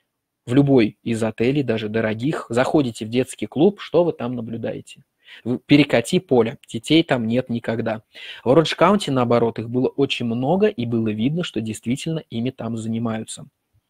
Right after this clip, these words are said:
Кроме всего вышеперечисленного, в распоряжении туристов большой фитнес-зал, активная анимация и, самое главное, одна из крупнейших бесплатных кондитерских из числа тех,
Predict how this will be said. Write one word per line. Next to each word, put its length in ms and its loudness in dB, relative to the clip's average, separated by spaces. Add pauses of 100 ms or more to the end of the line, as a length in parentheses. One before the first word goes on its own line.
(760)
Кроме 420 4
всего 420 2
вышеперечисленного, 1200 0
в 60 -2
распоряжении 680 0
туристов 560 -6
большой 500 2
фитнес-зал, 800 -4 (340)
активная 600 -2
анимация 600 -2
и, 40 -4
самое 340 -2
главное, 400 0
одна 360 -2
из 120 -6
крупнейших 760 -2
бесплатных 560 -6
кондитерских 680 -8
из 60 -14
числа 360 -6
тех, 360 -2